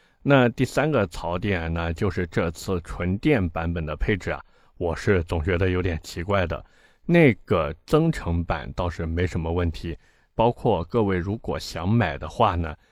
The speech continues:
其实我是更推荐买增程版的，反正整体动力也都够用，而且它是后驱的，对不对？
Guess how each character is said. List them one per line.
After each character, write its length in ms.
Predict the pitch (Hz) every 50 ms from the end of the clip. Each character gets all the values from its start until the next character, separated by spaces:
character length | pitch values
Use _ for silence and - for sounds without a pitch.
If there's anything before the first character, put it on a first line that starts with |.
| _ _ _
其 240 | - - - 127 147
实 240 | 160 - - 117 127
我 340 | 143 135 110 87 - - -
是 220 | - - 101 92
更 240 | 85 - 104 92 82
推 220 | - - 101 98
荐 180 | 95 110 95 85
买 220 | 85 82 73 76
增 180 | - - 98 95
程 180 | 85 98 95
版 220 | 95 90 80 78 80
的， 180 | 82 80 78 - _ _ _ _ _ - -
反 140 | - 90
正 200 | 98 139 175 165 -
整 160 | - 123 147
体 220 | 165 - - - - -
动 220 | - 151 131 117
力 160 | 110 107 101 90
也 100 | 80 87
都 180 | 85 127 143
够 220 | 151 - 165 147 143
用， 180 | 160 147 104
而 140 | 65 - 139
且 140 | 165 120 107
它 160 | - 135 160
是 80 | 175 170
后 260 | - - 214 180 127
驱 220 | - - - 87
的， 120 | 78 - -
对 120 | - 127 135
不 120 | 143 147
对？ 120 | 151 139